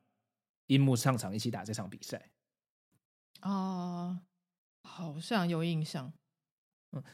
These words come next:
Speaker 1: 这是我这一次看到，呃，大家讨论才知道这件事的，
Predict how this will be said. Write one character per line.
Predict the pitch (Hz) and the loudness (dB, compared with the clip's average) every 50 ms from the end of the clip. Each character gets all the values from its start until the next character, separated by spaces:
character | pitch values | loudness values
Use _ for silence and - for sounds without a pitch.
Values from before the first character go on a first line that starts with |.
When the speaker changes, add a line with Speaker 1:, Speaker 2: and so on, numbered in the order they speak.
| - | 2
Speaker 1:
这 | - - 240 | 8 10 10
是 | 214 247 | 12 12
我 | 185 139 113 | 12 12 12
这 | - 190 | 12 12
一 | 170 156 | 12 12
次 | - - 175 156 | 12 10 8 8
看 | 143 - 165 156 143 | 10 10 10 10 12
到， | 131 147 139 131 123 117 110 107 110 - _ _ _ _ _ _ | 12 12 12 12 12 10 6 2 0 -6 _ _ _ _ _ _
呃， | - 120 117 | -4 -2 6
大 | 110 160 | 10 12
家 | 156 160 156 | 12 12 12
讨 | 160 - 120 92 101 | 10 8 4 2 4
论 | 127 127 117 | 4 4 2
才 | 110 - 113 101 98 | 2 0 -2 -4 -4
知 | 98 - 120 | -4 -4 0
道 | 123 113 107 | 0 0 2
这 | - 113 | 0 -2
件 | 104 90 | -2 -2
事 | 98 - - 107 | -4 -6 -8 -8
的， | - | -10